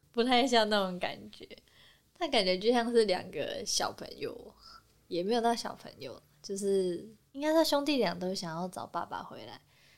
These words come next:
但是哥哥他有点偏向兴奋的感觉，因为他就觉得“我弟弟有巫师血统欸，很厉害”，就为他感到很骄傲，然后就会很想要灌输他一些知识。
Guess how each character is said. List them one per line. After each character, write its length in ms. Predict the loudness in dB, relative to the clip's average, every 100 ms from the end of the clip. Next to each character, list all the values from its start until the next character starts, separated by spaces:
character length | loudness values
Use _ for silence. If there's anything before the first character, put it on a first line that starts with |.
| _
但 180 | -8 -4
是 460 | 2 4 4 2 -2
哥 220 | -2 0
哥 220 | 2 0
他 420 | 2 2 2 0 -8 _ _ _ _
有 140 | -2 2
点 200 | 2 0
偏 180 | -4 -2
向 220 | -2 0
兴 260 | -2 -2
奋 220 | -4 -6 -6
的 80 |
感 200 | -10 -14 -14 -20
觉， 120 | -18
因 180 | -12 -6
为 60 | -4
他 80 | -2
就 80 |
觉 180 | -2 -2
得 160 | -2 -2
“我 100 | -2
弟 220 | -2 -2
弟 360 | 0 0 0 -2 -10 _ _
有 140 | -2 0
巫 200 | 0 0
师 240 | 0 -2
血 280 | -2 -2 -4
统 240 | -2 -4 -4
欸， 120 | -8
很 220 | -8 -6
厉 200 | -4 -4
害”， 260 | -4 -6 -4
就 120 | 0 0 0
为 140 | -2
他 140 | 0
感 120 | -2 -6
到 120 | -8
很 180 | -8 -10
骄 180 | -12
傲， 400 | -10 -6 -6 -8 -12
然 100 | -8
后 340 | -2 -2 -2 -10 -20 _ _ _ _ _ _
就 160 | -6 -2
会 160 | -2
很 180 | -2 -4
想 220 | -6 -4
要 300 | 0 0 0
灌 320 | -2 -2 -2
输 200 | -4 -8
他 300 | -6 -8 -8
一 80 | -8
些 160 | -8 -10
知 320 | -10 -14 -4
识。 340 | -2 -2 -4